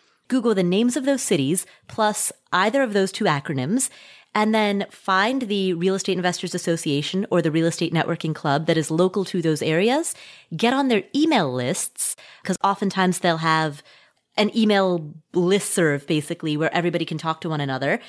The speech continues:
you know, in the form of a Yahoo group. People still use Yahoo groups, apparently. So join those email lists and then chat with the other investors who are part of that.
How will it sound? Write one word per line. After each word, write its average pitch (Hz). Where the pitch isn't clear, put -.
you 202
know, 175
in 175
the 170
form 180
of 170
a 165
Yahoo 165
group. 240
People 165
still 170
use 160
Yahoo 151
groups, 202
apparently. 240
So 247
join 262
those 226
email 185
lists -
and 214
then 214
chat 226
with 220
the 240
other 214
investors 202
who 208
are 190
part 294
of 143
that. 131